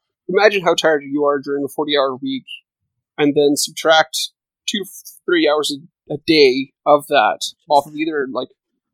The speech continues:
of just, like, not only are you just sitting there breathing in medications, but you're also, like, hacking and coughing 'cause you're trying to get this stuff out. And so it's a, it's a physical exertion and mental exertion, and just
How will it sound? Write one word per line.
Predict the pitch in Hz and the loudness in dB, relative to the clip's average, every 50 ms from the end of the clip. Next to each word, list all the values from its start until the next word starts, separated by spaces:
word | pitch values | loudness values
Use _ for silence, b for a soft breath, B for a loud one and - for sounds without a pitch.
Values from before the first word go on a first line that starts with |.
| _ _ _ _ _ _ _ - | _ _ _ _ _ _ _ 0
of | 165 151 143 - | 2 2 2 2
just, | - 143 135 - 156 | 0 0 0 0 0
like, | 147 139 - - - - | -2 -4 -4 -10 -14 -6
not | - 160 165 180 185 170 | 0 2 4 4 4 4
only | 160 175 175 170 165 160 156 147 | 4 2 2 2 2 2 2 2
are | 139 143 139 | 2 2 2
you | 143 139 143 139 | 0 -2 -4 -6
just | 139 135 135 - - | -6 -6 -6 -4 -4
sitting | - 147 170 139 135 | -6 -4 -2 -2 -2
there | 131 131 131 151 _ | -2 -4 -6 -10 _
breathing | - 151 147 139 139 143 | -4 -4 -2 -2 -2 -2
in | 135 135 | -2 -2
medications, | 135 131 135 - 143 135 131 131 - - 131 - | -2 -4 -6 -6 -6 -6 -6 -6 -6 -8 -8 -8
but | 151 135 | -8 -8
you're | 113 151 151 | -6 -4 -2
also, | 160 170 - - 175 160 139 | -2 -2 -2 -2 -4 -4 -4
like, | 131 120 98 82 82 _ _ _ _ _ _ _ _ _ _ _ - - | -6 -6 -8 -8 -10 _ _ _ _ _ _ _ _ _ _ _ -2 2
hacking | 147 151 151 - 156 139 | 2 4 4 2 0 -4
and | 131 135 - | -4 -6 -6
coughing | - - 156 143 139 - - - 135 | -2 0 0 0 0 -2 -4 -8 -8
'cause | - - | -8 -14
you're | 143 135 | -14 -10
trying | - 143 135 127 | -6 -6 -6 -6
to | 123 | -6
get | 131 - | -8 -8
this | 123 131 - | -8 -10 -10
stuff | - - 113 - - - | -8 -8 -10 -10 -8 -6
out. | 104 87 - - _ _ _ _ _ _ _ _ _ - | -6 -6 -8 -10 _ _ _ _ _ _ _ _ _ -10
And | - 151 139 | -8 -6 -4
so | - 156 147 143 | -2 0 2 0
it's | 143 131 - | 0 0 -2
a, | 151 135 | -4 -4
it's | 143 - 151 | -2 -2 -4
a | 139 | -6
physical | - - - 226 220 220 214 175 180 175 160 | -2 2 4 4 4 4 0 0 0 -2 -2
exertion | 143 135 139 143 143 131 - - 151 143 139 135 135 - _ _ _ - | -2 -2 -2 -2 -2 0 0 0 0 0 -2 -2 -4 -6 _ _ _ -10
and | 131 139 139 139 | -8 -6 -2 2
mental | 147 175 190 180 - 175 170 | 2 2 2 2 0 -6 -6
exertion, | 151 - - - 147 139 139 - - 147 147 139 139 135 127 - _ _ - | -6 -6 -8 -8 -8 -8 -8 -6 -6 -6 -6 -6 -8 -10 -12 -16 _ _ -6
and | 139 143 139 | -6 -4 -4
just | 135 143 135 - - - _ | -4 -4 -4 -4 -4 -6 _